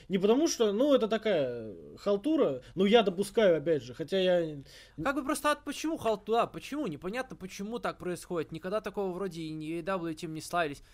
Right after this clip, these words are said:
Speaker 2: Что помешало сделать нормальный сюжет? Они там пытались вроде, че-то Шакил на своей передаче сказал. Может быть, до Джексонвилля ему было тяжело лететь.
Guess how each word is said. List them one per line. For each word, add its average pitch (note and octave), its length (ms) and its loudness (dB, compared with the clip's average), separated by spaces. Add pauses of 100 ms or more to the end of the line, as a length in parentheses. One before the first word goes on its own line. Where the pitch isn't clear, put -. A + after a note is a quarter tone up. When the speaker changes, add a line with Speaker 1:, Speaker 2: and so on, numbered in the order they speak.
(140)
Speaker 2:
Что - 260 0
помешало F3+ 520 -2
сделать F3 340 -6
нормальный D#3+ 440 -4
сюжет? D3 480 -6
Они F3+ 180 -10
там G3+ 180 -4
пытались G3+ 500 0
вроде, G3 340 -6 (380)
че-то G3+ 220 -8
Шакил G#3 380 -4
на G#3+ 80 -4
своей G3+ 240 -6
передаче F#3+ 460 -6
сказал. D#3+ 500 -4 (240)
Может F#3+ 220 -4
быть, F#3+ 100 -6
до E3+ 120 0
Джексонвилля G3+ 680 -4
ему F3+ 180 -2
было E3 200 -8
тяжело E3+ 460 -6
лететь. D#3 440 -6